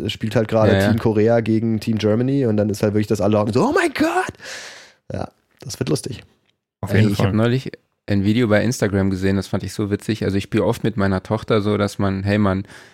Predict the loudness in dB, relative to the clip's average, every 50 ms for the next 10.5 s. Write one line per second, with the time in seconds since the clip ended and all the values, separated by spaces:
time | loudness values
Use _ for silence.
0 | _ _ _ _ _ -2 0 0 2 2 2 2 2 2 2 2 2 2 2 2
1 | 2 2 0 -2 -2 0 0 2 2 2 2 2 0 0 0 2 2 0 -2 -2
2 | -4 -2 0 0 2 2 0 -2 -2 0 0 2 2 0 0 -2 -4 -4 -2 0
3 | 0 2 2 0 -2 -4 -6 -10 -12 -14 -18 -8 -6 -4 -4 0 0 2 2 2
4 | 2 2 2 0 0 0 0 -2 0 -2 -2 0 0 2 2 2 2 2 2 0
5 | 0 -4 -6 -4 -4 0 0 2 2 4 4 4 4 4 2 0 0 0 0 2
6 | 2 2 0 0 0 -2 -6 _ _ _ _ _ _ _ _ _ _ -20 -20 -20
7 | _ _ _ _ _ _ _ _ _ _ _ _ _ _ _ _ _ -4 0 2
8 | 4 4 4 4 4 2 2 2 2 2 4 4 4 4 2 2 2 0 2 2
9 | 2 2 2 0 0 2 2 2 2 2 2 2 0 0 0 0 2 2 2 2
10 | 0 0 -2 -2 0 0 0 0 0